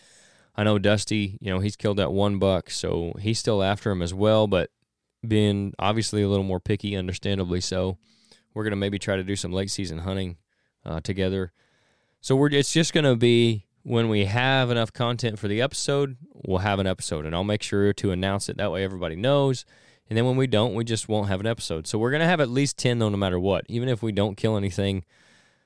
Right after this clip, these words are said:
the rest of the year or have any good footage for you, we'll have a kind of a wrap-up episode at the end of the season, and that's,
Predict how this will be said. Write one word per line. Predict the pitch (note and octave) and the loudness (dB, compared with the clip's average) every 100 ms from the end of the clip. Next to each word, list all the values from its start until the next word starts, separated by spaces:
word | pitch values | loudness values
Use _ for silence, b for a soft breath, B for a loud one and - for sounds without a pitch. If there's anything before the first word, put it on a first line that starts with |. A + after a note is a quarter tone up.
| b - | b -6
the | G2+ | 0
rest | A2+ - | 0 2
of | F#2 | 0
the | |
year | F#2 G#2+ G2 | 4 4 4
or | F#2+ | 4
have | G#2 | 2
any | G2 | 2
good | F#2+ F#2 | 0 -2
footage | - A2+ F#2 D#2 | 0 -2 -2 -6
for | F2 D#2+ | -6 -6
you, | E2 E2 _ _ _ - | -6 -8 _ _ _ -6
we'll | G2+ | -2
have | G2 A#2+ A#2+ A#2 A2+ A2 - - | 0 2 2 2 2 0 -6 -10
a | A2 G#2 | -8 -4
kind | A#2 | -2
of | A2 | 0
a | F#2+ | 0
wrap-up | F#2+ G2+ A2+ G#2 F#2 | 2 2 2 0 -2
episode | D2+ - - F2+ F2+ | -6 -8 -6 -4 -4
at | - F2+ | -4 -6
the | F#2+ - F#2 | -8 -8 -4
end | A2 A2 | -4 -2
of | F#2 E2 | -4 -4
the | D#2+ | -6
season, | - D#3 D3+ C#3+ C#3 A2 _ _ _ | -4 -4 -2 -2 -2 -6 _ _ _
and | F#2+ G#2 | -8 -4
that's, | G#2 - | -4 -6